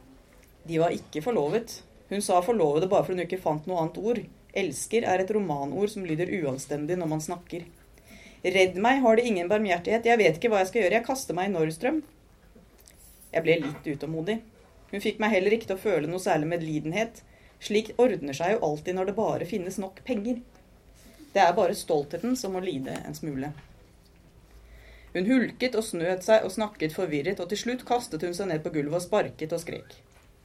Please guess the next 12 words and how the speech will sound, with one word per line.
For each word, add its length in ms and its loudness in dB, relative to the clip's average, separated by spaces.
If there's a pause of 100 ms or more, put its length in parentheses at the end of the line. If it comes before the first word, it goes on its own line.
(580)
Nå, 140 -2 (180)
det 80 -2
gikk 160 -2
naturligvis 640 0
som 80 -4
jeg 80 0
hadde 100 -2
trodd. 300 -8 (260)
Faren, 400 4
en 160 0
rå 160 2
lømmel, 400 0